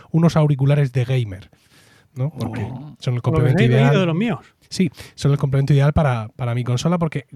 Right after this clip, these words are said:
Speaker 1: hago algún, hago un poco de juego online, ¿no? Juego, siempre caigo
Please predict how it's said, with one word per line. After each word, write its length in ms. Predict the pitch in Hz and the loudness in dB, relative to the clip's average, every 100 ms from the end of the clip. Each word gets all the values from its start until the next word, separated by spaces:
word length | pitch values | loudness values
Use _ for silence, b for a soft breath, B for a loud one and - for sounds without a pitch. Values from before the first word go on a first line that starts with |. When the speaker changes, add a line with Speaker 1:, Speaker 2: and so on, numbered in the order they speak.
| 127 - | -16 -10
Speaker 1:
hago 320 | 165 190 202 | -4 2 2
algún, 240 | 180 185 - | 2 -4 -4
hago 160 | 214 240 | 0 2
un 80 | |
poco 220 | 220 208 180 | 2 2 2
de 60 | |
juego 220 | 165 190 180 | 2 2 4
online, 440 | 170 196 185 226 _ | 4 2 2 -2 _
¿no? 200 | 147 160 | -8 -8
Juego, 500 | 180 165 151 156 143 131 | -4 -4 0 0 -2 -6
siempre 500 | - 151 165 139 135 | -6 -4 -2 -4 -6
caigo 500 | 151 156 151 143 | -2 0 0 0